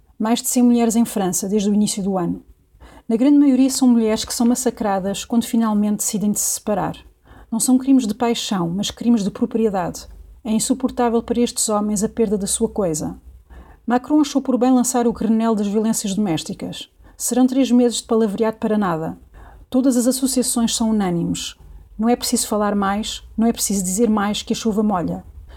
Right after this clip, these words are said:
Já sabemos que há um problema, que ele é grave, e já sabemos como o combater, ou pelo menos minimizá-lo. Grande parte destas mulheres já tinham feito queixa e não foram levadas a sério. Macron fez uma visita aos locais do número de telefone trinta e nove dezanove,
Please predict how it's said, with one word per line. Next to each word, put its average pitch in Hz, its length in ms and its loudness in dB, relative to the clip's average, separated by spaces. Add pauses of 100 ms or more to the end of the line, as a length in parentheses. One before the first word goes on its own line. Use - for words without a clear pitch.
Já 233 160 -2
sabemos 240 380 0
que - 100 -2
há 226 40 2
um 220 80 -2
problema, 196 640 -2 (260)
que - 140 -4
ele 202 120 0
é 202 40 -2
grave, 190 380 -2 (420)
e 226 40 -4
já 233 120 2
sabemos 254 320 2
como 240 160 2
o - 20 -2
combater, 220 640 0 (240)
ou 226 80 -6
pelo 254 180 2
menos 247 220 4
minimizá-lo. 214 720 2 (500)
Grande 285 300 4
parte 254 220 0
destas 233 300 -2
mulheres 226 280 2
já 233 100 0
tinham 226 240 2
feito 226 300 -4
queixa 208 480 -2
e 240 60 -2
não 226 120 2
foram 214 260 -2
levadas 190 360 -2
a 196 40 -6
sério. 185 440 -6 (360)
Macron 214 420 0
fez 226 200 0
uma 226 140 2
visita 233 320 0
aos 226 80 0
locais 220 360 -2
do 196 100 0
número 226 240 4
de - 80 -12
telefone 214 360 -2
trinta 214 260 -2
e - 20 0
nove 214 200 -2
dezanove, 190 580 -4